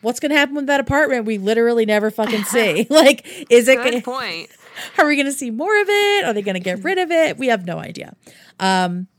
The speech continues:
Speaker 1: and also, how else can Marshall grow as a character? Because he doesn't, he probably is not going to struggle through being single again, right? Like,
Speaker 2: Right.
Speaker 1: he and Lily are fucking solid as a rock.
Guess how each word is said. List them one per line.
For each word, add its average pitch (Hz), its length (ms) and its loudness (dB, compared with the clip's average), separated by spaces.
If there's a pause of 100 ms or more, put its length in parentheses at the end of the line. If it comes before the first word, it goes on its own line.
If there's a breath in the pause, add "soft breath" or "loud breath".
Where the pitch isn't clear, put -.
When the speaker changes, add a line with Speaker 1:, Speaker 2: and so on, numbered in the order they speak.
(240)
Speaker 1:
and 320 140 -4
also, 427 260 0
how 427 300 0
else 453 120 -4
can 392 160 -6
Marshall 339 300 -6
grow 254 320 -4
as 254 100 -4
a 240 40 -14
character? 294 420 -8
Because 190 300 -12
he 269 100 -8
doesn't, 254 460 -6 (760 soft breath)
he 311 160 -8
probably 339 720 -2
is 214 120 -4
not 202 280 -4
going 180 200 -4
to 180 80 -6
struggle 180 400 -2
through 175 200 -6
being 165 260 -6
single 160 440 -8
again, 156 500 -14
right? 185 320 -2
Like, 190 260 -6
Speaker 2:
Right. - 260 -12 (180)
Speaker 1:
he 302 220 0
and 294 120 0
Lily 247 340 2
are 196 160 -4
fucking 190 400 -6
solid 180 460 -2
as 175 140 -2
a 196 60 -4
rock. 156 440 -6